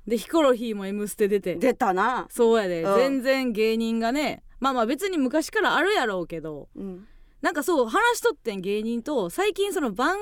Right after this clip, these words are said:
Speaker 1: 組初の曲みたいなんてないよな、みたいな。
Speaker 2: うんうんうん。
Speaker 1: ね、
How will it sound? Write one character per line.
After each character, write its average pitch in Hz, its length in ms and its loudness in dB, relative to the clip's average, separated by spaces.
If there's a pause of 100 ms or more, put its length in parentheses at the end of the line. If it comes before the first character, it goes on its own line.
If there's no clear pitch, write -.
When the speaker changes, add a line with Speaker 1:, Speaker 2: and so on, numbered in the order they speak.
Speaker 1:
組 427 180 -4 (240)
初 320 160 -4
の 180 240 -4
曲 254 300 -6
み 214 160 -4
た 185 120 -4
い 170 60 -6
な 160 160 -8
ん 147 80 -10
て 156 260 -8 (460)
な 214 160 0
い 262 80 2
よ 226 140 0
な、 170 420 -6
み 143 100 -10
た - 120 -10
い 185 80 -2
な。 156 140 0
Speaker 2:
う - 20 -2
ん 156 60 -2
う - 20 -6
ん - 40 -6
う - 20 -8
ん。 294 260 -6
Speaker 1:
ね、 269 380 -4